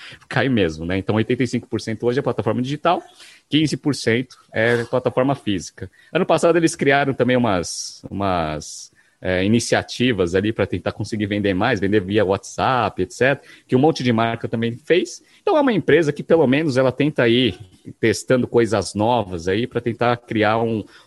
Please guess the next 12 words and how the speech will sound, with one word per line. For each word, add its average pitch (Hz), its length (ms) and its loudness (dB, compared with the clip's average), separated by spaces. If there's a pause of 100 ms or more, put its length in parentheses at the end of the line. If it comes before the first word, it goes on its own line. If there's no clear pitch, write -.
um 113 80 2
modelo 107 400 4
sustentável 101 840 -2
aí 95 180 0
de 95 120 -10
plataforma 101 720 -4
de 95 100 -6
moda, 95 480 -4 (300)
é, 98 200 0
no 113 100 2
mercado 110 360 -2
brasileiro. 110 640 0